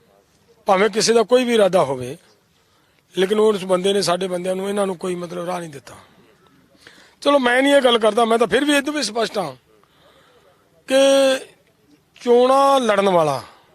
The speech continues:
ਜਿਹੜਾ ਟ੍ਰੈਂਡ ਆ, ਉਹ ਵੇਖ ਲਿਆ, ਨਜ਼ਾਰਾ ਦੇਖ ਲਿਆ। ਐਸ ਕੇ ਐਮ ਦੇ ਇੱਕ ਬਹੁਤ ਵਧੀਆ ਫੋਰਮ ਬਣਿਆ ਵਾ ਸੀਗਾ, ਦੇਸ਼ ਲੈਵਲ ਦਾ, ਨਹੀਂ, ਵਰਲਡ ਦੇ ਵਿੱਚ ਇਹਦਾ ਨਾਂ ਚੱਲ ਗਿਆ ਸੀ। ਉਹਦਾ ਬੇੜਾ ਗਰਕ ਕੀਤਾ,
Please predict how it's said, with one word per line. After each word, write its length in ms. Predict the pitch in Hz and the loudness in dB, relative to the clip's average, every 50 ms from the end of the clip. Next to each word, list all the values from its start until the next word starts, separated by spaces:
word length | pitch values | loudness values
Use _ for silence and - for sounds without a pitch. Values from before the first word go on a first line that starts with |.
| _ _ _ _ _ _ _ _ _ _ _ 180 | _ _ _ _ _ _ _ _ _ _ _ 0
ਜਿਹੜਾ 220 | 208 220 226 220 | 2 2 2 2
ਟ੍ਰੈਂਡ 360 | 196 - 196 196 190 190 190 | 0 0 0 0 0 2 2
ਆ, 40 | 202 | 0
ਉਹ 80 | 202 190 | 0 0
ਵੇਖ 220 | 190 190 170 165 | 0 0 0 -2
ਲਿਆ, 160 | 185 196 185 | -2 -4 -4
ਨਜ਼ਾਰਾ 300 | 180 175 175 175 170 175 | -6 -8 -8 -8 -8 -10
ਦੇਖ 200 | 165 170 156 135 | -10 -12 -12 -12
ਲਿਆ। 180 | 151 165 165 165 - _ _ _ _ _ _ _ _ _ _ _ _ _ _ _ _ - - - - _ _ _ _ - | -12 -12 -14 -16 -20 _ _ _ _ _ _ _ _ _ _ _ _ _ _ _ _ -20 -20 -20 -20 _ _ _ _ -2
ਐਸ 260 | 226 240 220 - - | 0 0 0 0 -2
ਕੇ 200 | - - 226 220 | -2 2 2 4
ਐਮ 200 | 220 220 220 220 | 4 2 2 0
ਦੇ 60 | 220 214 | -2 -2
ਇੱਕ 140 | - 202 | -2 -4
ਬਹੁਤ 340 | 175 165 196 180 185 220 208 | -2 0 2 2 2 0 0
ਵਧੀਆ 300 | 196 202 208 220 226 214 | -2 -4 -2 0 0 0
ਫੋਰਮ 400 | 190 - - 185 185 196 196 185 | 0 -2 -4 -6 -4 -4 -6 -6
ਬਣਿਆ 200 | 180 180 180 175 | -6 -8 -8 -8
ਵਾ 120 | 170 170 160 | -8 -10 -12
ਸੀਗਾ, 280 | - 156 147 143 - - _ _ _ _ _ _ _ _ _ _ _ _ - | -14 -14 -16 -20 -20 -20 _ _ _ _ _ _ _ _ _ _ _ _ -2
ਦੇਸ਼ 340 | 170 226 247 240 220 - 196 | 0 2 2 2 2 0 -2
ਲੈਵਲ 280 | 196 180 175 180 180 185 | 0 0 0 0 0 0
ਦਾ, 160 | 220 233 240 | 0 0 2
ਨਹੀਂ, 140 | 254 262 233 | 2 0 0
ਵਰਲਡ 280 | 196 208 226 240 240 | 2 2 2 4 4
ਦੇ 140 | 254 262 254 | 4 4 4
ਵਿੱਚ 160 | 247 240 240 | 4 4 2
ਇਹਦਾ 140 | 247 247 233 | 2 2 2
ਨਾਂ 180 | 208 196 190 175 | 2 2 0 0
ਚੱਲ 180 | 190 180 175 | -2 -4 -6
ਗਿਆ 120 | 165 170 160 | -6 -10 -10
ਸੀ। 160 | 135 139 - _ _ _ _ _ _ _ _ _ _ _ _ _ _ _ _ - | -12 -14 -18 _ _ _ _ _ _ _ _ _ _ _ _ _ _ _ _ -2
ਉਹਦਾ 180 | 208 226 226 | 0 0 0
ਬੇੜਾ 300 | 185 156 170 180 190 196 | 0 0 2 2 2 2
ਗਰਕ 220 | 190 202 190 180 - | 2 0 -2 -2 -4
ਕੀਤਾ, 320 | 202 180 - 202 196 | -12 -12 -8 -8 -8